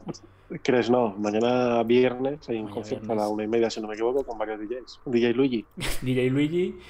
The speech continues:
Speaker 2: y alguno más famoso. Entonces, eh, vamos, la polémica también de los,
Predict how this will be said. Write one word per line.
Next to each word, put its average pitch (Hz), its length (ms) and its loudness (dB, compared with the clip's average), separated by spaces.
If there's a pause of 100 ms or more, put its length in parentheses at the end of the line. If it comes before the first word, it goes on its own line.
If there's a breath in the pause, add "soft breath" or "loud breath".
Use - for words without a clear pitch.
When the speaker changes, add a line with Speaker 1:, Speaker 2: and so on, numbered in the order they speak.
(500 loud breath)
Speaker 2:
y 117 140 -6
alguno 110 260 -4
más 113 180 -8
famoso. 127 460 -6 (580)
Entonces, 120 800 -8 (560 soft breath)
eh, 113 460 -16
vamos, 117 500 -10 (200)
la 131 120 0
polémica 143 400 4
también 151 460 2
de 117 140 0
los, 113 580 -2